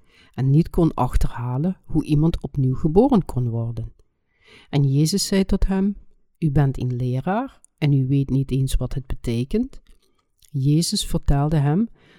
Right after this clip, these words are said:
dat iemand het koninkrijk van de hemel niet kan binnengaan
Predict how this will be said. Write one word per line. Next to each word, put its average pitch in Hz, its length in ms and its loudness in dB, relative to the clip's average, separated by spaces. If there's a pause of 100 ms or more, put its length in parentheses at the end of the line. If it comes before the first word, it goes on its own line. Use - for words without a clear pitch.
dat - 200 -2
iemand 156 340 2
het 131 200 -2
koninkrijk 143 580 0
van 139 160 0
de 135 80 0
hemel 131 280 0
niet 131 240 0
kan 208 240 2
binnengaan 156 680 2